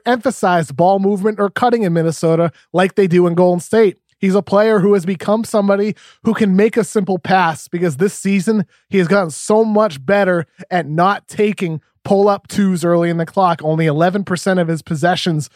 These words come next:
are pull-up twos from deep mid-range compared to twenty plus percent in past seasons. He is a guy who can run the break in transition, and he's shown flashes of playing hard and playing good man-to-man defense. So what can they get in him?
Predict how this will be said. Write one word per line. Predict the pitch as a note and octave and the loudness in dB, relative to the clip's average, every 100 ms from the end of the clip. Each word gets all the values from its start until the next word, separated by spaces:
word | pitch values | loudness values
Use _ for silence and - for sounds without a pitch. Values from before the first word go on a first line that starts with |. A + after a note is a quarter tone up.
| _ - | _ -2
are | D#3+ | -2
pull-up | - F#3+ F#3 F3 - | 0 0 0 0 -4
twos | G3 F#3 - | -2 -2 -2
from | D3 | -4
deep | B2+ E3+ - | -2 -4 -2
mid-range | D3+ D#3 D#3+ D#3+ D3+ - - | 0 0 0 -2 -4 -12 -6
compared | F3 D#3+ G3 D#3+ | -4 0 0 0
to | C#3+ | -4
twenty | - G3 G3+ | -2 0 0
plus | - F3+ | -2 -4
percent | - E3 - E3 D3+ _ C#3+ | -4 -6 0 -2 -2 _ -10
in | E3 C#3+ | -8 -4
past | F3+ E3 - | -2 -2 -4
seasons. | F#3 F3+ C#3+ B2 - - _ - | -4 -4 -4 -10 -14 -20 _ -4
He | G3+ | 0
is | G3 | 2
a | F3+ | 2
guy | F#3+ F#3+ | 4 2
who | |
can | F3+ F3 | 2 0
run | D#3+ G3 | 0 0
the | F3+ | -2
break | D#3+ F#3 F3 | 0 0 0
in | D#3+ | -6
transition, | - F3+ D#3 F#3 - F#3 - _ _ | -2 -2 0 0 0 -2 -4 _ _
and | G#3 G3+ | 0 2
he's | G3 E3+ | 2 0
shown | A#3 G3 | 2 0
flashes | D3+ - G3 A#3+ D4+ - F3+ D#3 D#3 - - _ E3+ | -2 -4 0 2 0 -2 -2 0 -2 -6 -18 _ -4
of | E3 | -4
playing | - F#3+ G3+ F#3 | -2 0 0 0
hard | F3 F3 F3+ F3+ - - E3+ | 2 2 2 0 -6 -10 -6
and | D3+ | -4
playing | E3+ F3 F3+ E3 | -2 0 0 0
good | C3+ F3+ F3 | 2 2 2
man-to-man | D3+ D#3+ E3+ E3 E3+ D#3 | 0 0 0 0 2 2
defense. | E3 F3+ E3+ C#3+ A#2 | 2 0 0 -4 -4
So | - F3+ D#3+ - _ _ | 0 2 2 -2 _ _
what | - D#3 G3+ A#3+ | -6 0 2 0
can | - A3 | -4 -2
they | G#3+ G#3 | 0 0
get | F#3+ G#3 F#3+ | 0 0 0
in | F#3 | -4
him? | D#3 G3+ A3 | 0 0 0